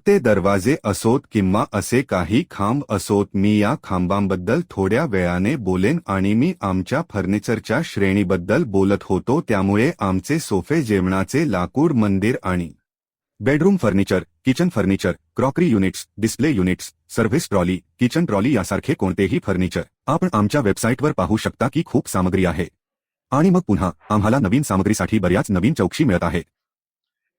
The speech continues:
या व्हिडिओमध्ये आम्ही दोन गोष्टींबद्दल बोलत आहोत, दरवाजे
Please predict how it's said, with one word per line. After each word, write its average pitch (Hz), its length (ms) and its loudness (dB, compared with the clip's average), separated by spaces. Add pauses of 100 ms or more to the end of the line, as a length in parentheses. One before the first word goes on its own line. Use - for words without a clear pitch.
(100)
या 180 200 2
व्हिडिओमध्ये 113 840 2 (320)
आम्ही 101 380 2
दोन 120 340 2
गोष्टींबद्दल 131 840 0
बोलत 95 400 0
आहोत, 87 380 -2 (360)
दरवाजे 143 600 2